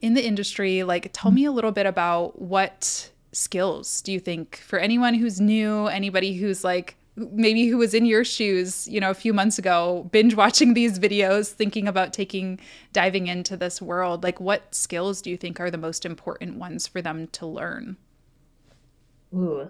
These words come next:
Speaker 2: that's a big question. I think, um, being able to tell a good story, I would say, is a really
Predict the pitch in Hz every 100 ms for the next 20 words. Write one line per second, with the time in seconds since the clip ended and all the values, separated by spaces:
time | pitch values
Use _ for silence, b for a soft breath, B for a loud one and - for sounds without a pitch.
0 | - 175 175 185 175 170 - 170 - 156
1 | 147 151 185 208 254 294 302 285 - -
2 | 190 185 180 190 208 277 311 302 196 190
3 | 190 190 175 - 139 160 175 131 190 -
4 | - 156 151 - - 147 143 143 190 170
5 | 170 160 165 196 240 190